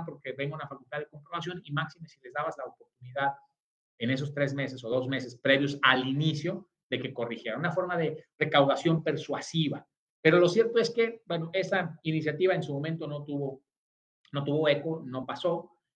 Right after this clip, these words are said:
este, y, pero nosotros vemos, eh, vamos, de una manera análoga, las invitaciones como esta oportunidad fabulosa de corregir. No nos espantemos, al contrario, demos las gracias de que llega una invitación, y corrijamos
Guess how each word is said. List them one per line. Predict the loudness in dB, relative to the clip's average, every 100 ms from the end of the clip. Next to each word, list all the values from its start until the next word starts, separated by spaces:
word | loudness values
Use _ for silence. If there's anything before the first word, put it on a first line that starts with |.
| _
este, | -6 -4 -4 -10 -6 -4 -4 -4
y, | 0 0 0 -2 -6 -8 -8
pero | 2 2
nosotros | 4 2 0 0
vemos, | -2 -2 -6 -10 -16
eh, | -20 -20 _
vamos, | -14 -14 -14
de | -12
una | -8
manera | -6 -6
análoga, | -4 -4 -2 -2 -6 -6
las | -8 -8
invitaciones | -12 -14 -10 -10 -4 -2 -2 -8 _ _
como | -8 -8
esta | -4
oportunidad | -6 -6 -8 -6 -6 -6
fabulosa | -6 -6 -8 -8 -12 -14 _ _ _
de | -8 -8
corregir. | -10 -12 -16 -20 _ _ _
No | 0 2
nos | 4 2
espantemos, | -2 -2 -4 -4 -6 -6 -16 _
al | -2 -2
contrario, | 0 -2 2 4 4
demos | 2 4
las | 2 4
gracias | 2 0
de |
que | -2
llega | -2
una | 0
invitación, | -2 -2 0 2 0 -4 -18 _ -16
y | -4
corrijamos | 0 0 2 2 2 -2